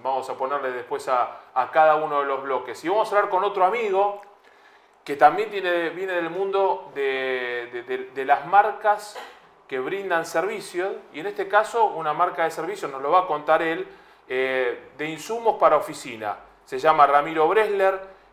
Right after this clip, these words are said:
eh, es el responsable, el manager de e-commerce de uno dos tres tinta punto es. Ramiro, bienvenido. Tranquilo, eh, nervioso.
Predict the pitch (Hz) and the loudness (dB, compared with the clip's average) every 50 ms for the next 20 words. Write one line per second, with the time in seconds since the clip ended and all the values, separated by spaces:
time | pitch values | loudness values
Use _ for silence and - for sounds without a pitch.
0 | - 127 127 131 127 120 127 151 147 - - 147 139 135 135 135 135 131 131 127 | -8 -4 -2 -2 -2 0 0 -2 -2 -2 -2 0 0 2 2 0 0 -2 -4 -4
1 | 127 131 127 - 143 139 131 - 185 170 147 135 139 160 170 165 156 143 151 147 | -6 -8 -8 -6 -8 -6 0 2 2 2 2 0 2 2 2 2 2 0 -2 -4
2 | 139 139 156 156 151 - 185 190 190 185 180 170 175 - 143 151 170 196 196 185 | -4 -4 -6 -6 -4 0 0 0 2 2 0 0 0 -6 -4 -2 0 0 0 0
3 | 170 175 170 170 - 180 175 - - - 196 202 208 202 - 180 - - - 165 | 0 -2 -2 -2 -2 -6 -6 -6 -8 -14 -12 -14 -12 -4 -4 -4 -4 -4 -6 -12
4 | 165 170 165 - 165 156 - - 135 131 117 - - - - 123 139 151 165 202 | -12 -12 -10 -4 -4 -2 -2 -2 -4 -6 -6 -6 -8 -16 -8 -2 -2 -2 -2 -2
5 | 214 208 208 202 185 - - - 147 147 170 170 170 160 165 175 196 214 220 220 | 0 2 4 4 4 2 -2 -8 -12 -8 -8 -8 -6 -4 -4 -4 -4 -2 2 4
6 | 208 214 208 202 - - - - - _ _ _ _ _ _ _ _ _ _ _ | 4 4 4 2 0 -4 -14 -18 -20 _ _ _ _ _ _ _ _ _ _ _
7 | _ _ _ - 127 127 123 117 165 180 185 190 180 165 - - - - _ _ | _ _ _ -6 -6 -6 -6 -4 -8 -6 -2 -2 -4 -4 -6 -12 -18 -20 _ _
8 | _ _ _ 135 127 123 135 151 165 160 - 180 170 170 170 | _ _ _ -12 -10 -6 -4 -4 -4 -4 -6 -8 -8 -8 -10